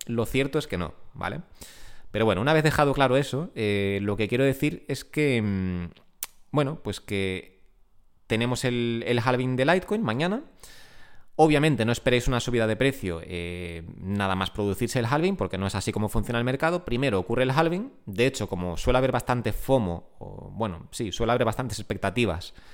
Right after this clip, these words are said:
de que suba el precio antes de un halving, ya sea de Litecoin o de Bitcoin, solemos ver subidas antes del halving y luego cuando se produce el halving y los inversores ven que no ha pasado nada, o los, o los especuladores, mejor dicho,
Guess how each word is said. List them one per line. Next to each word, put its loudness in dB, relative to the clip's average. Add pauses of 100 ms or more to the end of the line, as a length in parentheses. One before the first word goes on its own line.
(360)
de 0
que 0
suba 2
el 2
precio 2
antes 0
de -4
un 0
halving, 0
ya 0
sea -2
de -4
Litecoin 0
o -6
de -6
Bitcoin, -4 (500)
solemos 2
ver 4
subidas 0
antes 2
del 0
halving 2
y -2
luego 6
cuando 2
se 0
produce 0
el 2
halving 2
y -2
los -2
inversores 0
ven 2
que -2
no 2
ha 0
pasado 0
nada, 0
o -6
los, -6
o -2
los -2
especuladores, 0
mejor 0
dicho, -2